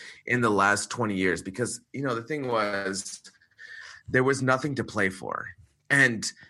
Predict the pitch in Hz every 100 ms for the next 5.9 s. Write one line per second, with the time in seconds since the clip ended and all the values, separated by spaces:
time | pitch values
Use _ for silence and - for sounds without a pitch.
0 | _ _ _ - 135 143 151 117 101 95
1 | 104 143 - - - - 127 117 113 -
2 | - - 120 120 139 - 139 98 87 90
3 | 113 117 - 87 85 - _ _ - -
4 | - 113 123 120 123 123 135 143 123 135
5 | 113 113 113 90 101 98 - 50 50